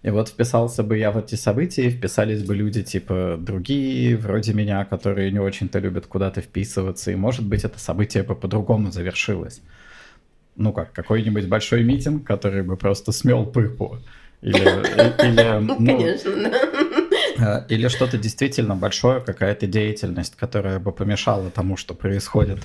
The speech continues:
Speaker 1: происходить дальше.
Speaker 2: Мгм.
Speaker 1: А, и поэтому, ну, начинает, мне начинало казаться, что, ну, типа, я ничего не делал, я сделал недостаточно.
Speaker 2: Мгм,
Speaker 1: А то,
Speaker 2: мгм.
Speaker 1: что я делал, это очень мало, а надо
Speaker 2: Мгм.
Speaker 1: было больше.
Speaker 2: Мгм.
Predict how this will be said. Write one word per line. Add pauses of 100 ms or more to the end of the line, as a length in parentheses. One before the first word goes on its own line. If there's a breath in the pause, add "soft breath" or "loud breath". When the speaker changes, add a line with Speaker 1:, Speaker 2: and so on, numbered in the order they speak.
(120)
Speaker 1:
происходить
дальше. (320 loud breath)
Speaker 2:
Мгм.
Speaker 1:
А,
и
поэтому,
ну,
начинает,
мне
начинало
казаться,
что,
ну,
типа,
я
ничего
не
делал,
я
сделал
недостаточно.
Speaker 2:
Мгм, (200 loud breath)
Speaker 1:
А
то,
Speaker 2:
мгм.
Speaker 1:
что
я
делал,
это
очень
мало,
а
надо
Speaker 2:
Мгм.
Speaker 1:
было
больше.
Speaker 2:
Мгм.